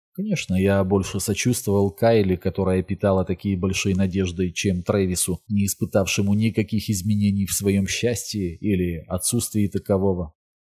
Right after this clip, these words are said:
Кайла отвела руку с камертоном назад, а потом, отчаянно вскинув брови, она повернула камертон на полоборота, так что правый зубец оказался над левым глазом, а левый — над правым, и снова осторожно, но крепко прижала зубцы к колбу брата и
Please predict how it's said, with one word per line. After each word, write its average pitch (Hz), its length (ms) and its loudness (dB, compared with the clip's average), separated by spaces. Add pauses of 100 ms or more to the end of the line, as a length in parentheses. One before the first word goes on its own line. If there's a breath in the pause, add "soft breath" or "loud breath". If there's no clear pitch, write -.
(920)
Кайла 113 400 4
отвела 110 380 4
руку 107 280 0
с - 80 -4
камертоном 104 680 2
назад, 98 540 0 (100)
а 95 80 -2
потом, 180 320 2
отчаянно 160 560 2
вскинув 156 500 0
брови, 147 440 4
она 139 280 4
повернула 131 680 4
камертон 110 640 2
на 104 100 2
полоборота, 107 720 4
так 104 240 -2
что 104 320 0
правый 107 380 2
зубец 104 500 0
оказался 101 540 0
над 98 200 2
левым 120 440 2
глазом, 98 400 2
а 98 100 4
левый — 98 420 2
над 98 300 0
правым, 92 520 -2 (240)
и 107 100 0
снова 95 480 0
осторожно, 98 680 2
но 92 160 2
крепко 110 460 0
прижала 98 540 2
зубцы 95 420 -2
к - 40 -12
колбу 104 440 0
брата 92 560 -2
и 107 380 -2